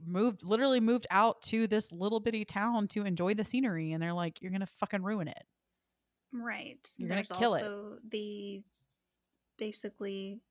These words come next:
Speaker 2: Trump people that want the pipeline
Speaker 1: <laughs> Right.
Speaker 2: because she wants a craft store and she wants people to come through because of the craft store, which I don't,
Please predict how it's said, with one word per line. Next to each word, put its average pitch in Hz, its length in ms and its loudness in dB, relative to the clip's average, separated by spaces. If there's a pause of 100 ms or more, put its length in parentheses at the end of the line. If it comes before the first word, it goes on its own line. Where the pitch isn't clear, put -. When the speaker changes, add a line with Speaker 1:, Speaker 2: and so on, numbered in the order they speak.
(320)
Speaker 2:
Trump - 380 -2
people 185 540 -8
that 180 400 -4
want 220 360 -4
the - 40 -6
pipeline 185 680 0 (260)
Speaker 1:
<laughs> - 260 -20
Right. 156 300 -4 (720)
Speaker 2:
because 190 640 -6
she - 220 -4
wants 196 260 -6
a 190 60 -6
craft 196 320 0
store 190 300 -2
and 185 140 -8
she - 140 -8
wants 180 380 -6
people 202 320 -10
to 196 80 -10
come 180 260 -8
through 180 320 -10
because 180 240 -10
of - 60 -18
the 175 40 -16
craft 175 300 -8
store, - 280 -8
which - 280 0
I 190 80 -8
don't, 220 260 -8